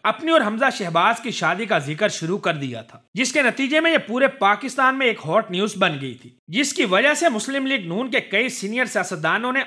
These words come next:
आयशा के इन तमाम तर इल्जामात की नफी की। आपको बताता चलूं कि हमजा शहबाज अपने सिर्फ दो बीवियों को ही तस्लीम करते हैं, जिनका नाम महरुन निसा हमजा और राबिया हमजा है, लेकिन आयशा अहद हमजा शहबाज को ही अपना शोहर कहती हैं।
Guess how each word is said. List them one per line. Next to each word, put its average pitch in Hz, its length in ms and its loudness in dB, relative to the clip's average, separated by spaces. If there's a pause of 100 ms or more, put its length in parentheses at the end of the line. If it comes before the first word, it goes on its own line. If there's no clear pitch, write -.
आयशा 202 320 -2
के 247 120 -4
इन 226 100 -4
तमाम 170 400 0
तर 240 140 -4
इल्जामात 156 580 0
की 220 80 -8
नफी 165 260 -2
की। - 160 -18 (160)
आपको 247 320 4
बताता 233 340 2
चलूं 320 240 -4
कि 330 60 -2
हमजा 214 300 0
शहबाज 202 500 0
अपने 240 180 -4
सिर्फ 240 320 -8
दो 180 240 4
बीवियों 185 380 -2
को 233 120 0
ही 220 140 0
तस्लीम 160 460 -4
करते 156 340 -4
हैं, 120 200 -18 (140)
जिनका 269 300 -2
नाम 247 260 0
महरुन 226 320 -4
निसा 269 300 -4
हमजा 196 380 -4
और 226 160 0
राबिया 160 380 0
हमजा 147 280 -10
है, - 260 -20
लेकिन 226 180 -4 (100)
आयशा 220 340 0
अहद 269 280 2
हमजा 208 280 -2
शहबाज 180 500 -2
को - 120 -4
ही 254 100 -2
अपना 185 280 -6
शोहर 175 300 -6
कहती 160 340 -8
हैं। 123 180 -20